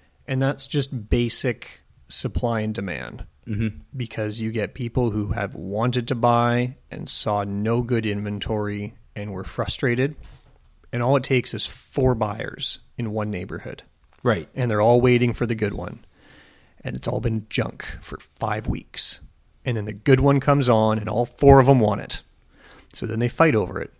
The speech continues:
Speaker 2: Mm-hmm.
Speaker 1: It sells quickly. It sells for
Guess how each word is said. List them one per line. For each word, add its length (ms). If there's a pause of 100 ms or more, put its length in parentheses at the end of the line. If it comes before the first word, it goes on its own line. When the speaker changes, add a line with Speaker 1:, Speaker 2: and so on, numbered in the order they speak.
(200)
Speaker 2:
Mm-hmm. 180
Speaker 1:
It 100
sells 320
quickly. 400
It 180
sells 320
for 440